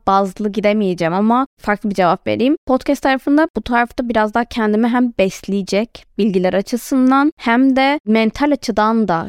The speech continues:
kendimi daha besleyecek, iyi hissettirecek podcastler dinliyorum. İşte yolda giderken, otobüste giderken vesaire vesaire. O hani kısa vakitte böyle kafamı boşaltacak şeyler dinliyorum. Hem de bana fayda sağlayacak. Diğer taraftan da sen derken fark ettim.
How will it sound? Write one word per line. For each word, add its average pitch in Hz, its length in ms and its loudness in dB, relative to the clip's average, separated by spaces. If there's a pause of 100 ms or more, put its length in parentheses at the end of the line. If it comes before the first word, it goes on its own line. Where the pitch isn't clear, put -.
kendimi 208 560 -2
daha 208 340 -2
besleyecek, 202 400 -6
iyi 220 100 -2
hissettirecek 202 580 -2
podcastler 180 600 -4
dinliyorum. 180 260 -2
İşte 220 160 -6
yolda 214 280 -2
giderken, 202 560 -2
otobüste - 540 -6 (160)
giderken 190 600 -2
vesaire 208 460 0
vesaire. 220 340 -2
O 254 260 0
hani 254 220 2
kısa - 300 -4 (120)
vakitte 233 420 -4
böyle 226 280 0
kafamı 220 520 -2
boşaltacak 220 560 -2
şeyler 180 400 -2
dinliyorum. 226 560 -2
Hem 214 200 0
de 220 260 -2
bana 202 280 -2
fayda 196 300 -4
sağlayacak. 202 360 -2 (160)
Diğer 294 160 2
taraftan 381 400 -4
da 427 40 -4 (100)
sen 254 400 -2
derken 226 480 -2
fark 190 300 -6
ettim. 311 240 -4